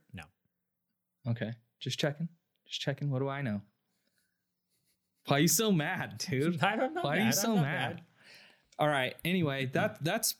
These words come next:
Speaker 2: really it. I do, man, when is this? They'll be processed. The pre-orders will be processed in the second half of twenty twenty-three. What the heck does that even
Speaker 1: Wow.
Speaker 2: mean?
Speaker 1: So they're early, early pre-order.
Speaker 2: So nobody even has one of these yet.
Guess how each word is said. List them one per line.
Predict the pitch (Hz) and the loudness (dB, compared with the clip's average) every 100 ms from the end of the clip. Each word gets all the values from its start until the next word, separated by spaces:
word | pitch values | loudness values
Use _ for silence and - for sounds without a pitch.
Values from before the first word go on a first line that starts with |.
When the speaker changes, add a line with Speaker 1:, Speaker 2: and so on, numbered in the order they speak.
| - | 0
Speaker 2:
really | 147 185 135 | 2 4 4
it. | 135 131 | 2 -2
I | 131 151 | -4 -2
do, | 139 156 175 185 185 180 180 156 | -2 0 2 2 -2 -4 -2 -2
man, | - 151 190 117 117 | 0 2 2 -2 -4
when | 123 185 | 0 2
is | 185 | 2
this? | 190 - _ _ _ _ _ _ _ _ _ _ _ _ _ - | 0 -2 _ _ _ _ _ _ _ _ _ _ _ _ _ 2
They'll | 143 | 4
be | 160 | 4
processed. | 175 170 160 165 175 - | 2 0 0 0 -2 -2
The | |
pre-orders | 147 170 190 185 175 170 - | -4 -2 0 0 -2 -2 -2
will | |
be | 139 | -2
processed | 135 147 135 - 135 - | 0 -2 -2 -2 -2 0
in | 127 | 0
the | |
second | 113 - 147 139 110 | 0 0 0 -2 -6
half | - 127 131 131 | -6 -6 -6 -6
of | 117 | -10
twenty | - 143 139 | -4 -4 -2
twenty-three. | 127 139 117 107 113 131 156 160 _ _ | -4 -4 -4 -2 -2 0 -2 -4 _ _
What | 196 | -2
the | 190 | 0
heck | 185 202 | 0 -2
does | - | -4
that | 190 208 | -2 -2
even | 208 196 | -2 0
Speaker 1:
Wow. | 196 147 | 2 4
Speaker 2:
mean? | 107 - _ | 2 -4 _
Speaker 1:
So | - - 110 | -10 -4 0
they're | 143 147 113 143 | 0 0 -2 -2
early, | 180 170 127 | -2 -2 -4
early | 170 175 | -6 -6
pre-order. | 120 - 104 92 82 87 _ - | -8 -10 -14 -14 -18 -20 _ -6
Speaker 2:
So | - 208 | 0 4
nobody | 240 262 254 | 4 4 2
even | 240 208 | 2 2
has | 202 208 165 | 2 0 0
one | 127 | 0
of | 107 | -2
these | 104 104 | -4 -4
yet. | 101 95 | -4 -4